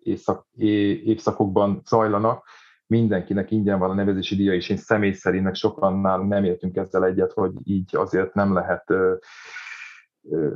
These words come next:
hát megmondom őszintén, megalázni egy versenyformát. Amíg az utánpótlásnak ingyen van minden,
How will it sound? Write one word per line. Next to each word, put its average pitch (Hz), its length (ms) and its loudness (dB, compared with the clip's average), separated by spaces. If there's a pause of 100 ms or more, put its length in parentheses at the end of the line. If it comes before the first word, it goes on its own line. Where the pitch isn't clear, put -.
(680)
hát - 220 -2
megmondom 87 400 0
őszintén, 87 640 -2 (100)
megalázni 92 540 0
egy 92 120 0
versenyformát. 107 960 0 (240)
Amíg 151 300 4
az 113 80 2
utánpótlásnak 98 720 0
ingyen 92 280 2
van 87 140 -2
minden, 92 500 -2